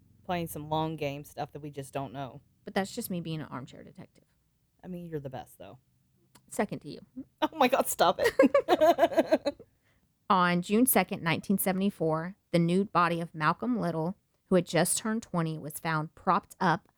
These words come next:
Speaker 2: by a mesquite tree along Highway eighty-six. His legs were spread wide, his genitals were missing, and a mesquite branch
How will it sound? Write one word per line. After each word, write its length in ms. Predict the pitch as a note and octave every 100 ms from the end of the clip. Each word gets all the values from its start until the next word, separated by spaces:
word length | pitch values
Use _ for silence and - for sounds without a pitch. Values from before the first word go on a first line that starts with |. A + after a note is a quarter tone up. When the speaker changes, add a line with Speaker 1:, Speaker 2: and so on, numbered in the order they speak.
| _ _ _
Speaker 2:
by 160 | D#3+ D#3+
a 40 |
mesquite 460 | F3 - - F3 -
tree 380 | - D#3 D#3 F#3
along 300 | - D#3+ D3+
Highway 360 | D3+ D#3 D3 D3
eighty-six. 460 | C3 G#2 C3 - - _ _ _ _ _ _ _ _ _ _ _ _ _ _ _ _ _ _ _ _ _ _ _ _ _ _ _ _ _ _ _ _ _ _
His 180 | G3 -
legs 300 | D#3+ G#3+ -
were 120 | E3
spread 360 | - - D#3
wide, 400 | A3 C#3 B2+ F3 - _ _ _ _ _ _ _ _
his 220 | E3 -
genitals 640 | - F#3 A#3+ - E3 -
were 100 | D3+
missing, 500 | C#3+ C3+ C#3+ F3 F#3+ _ _ _ _ _ _ _ _ _
and 120 | E3
a 120 | E3
mesquite 480 | E3 D#3+ - C#4+ -
branch 480 | D#3+ D3+ C#3 -